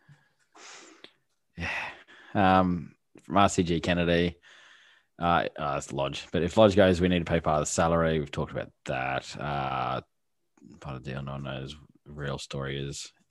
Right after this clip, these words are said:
Yeah, I mean, we've, we talked about Lodge. More Lodge.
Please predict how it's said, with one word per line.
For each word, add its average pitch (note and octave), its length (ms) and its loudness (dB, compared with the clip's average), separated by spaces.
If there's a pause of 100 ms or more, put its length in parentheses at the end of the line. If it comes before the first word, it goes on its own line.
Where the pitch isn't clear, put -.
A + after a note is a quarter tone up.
Yeah, E2+ 260 4
I D#2 100 4
mean, D#2+ 80 -2
we've, E2 200 -6
we G2+ 140 0
talked E2 160 0
about B1 180 -6
Lodge. C2+ 280 -8 (1900)
More G2 220 4
Lodge. E2+ 640 2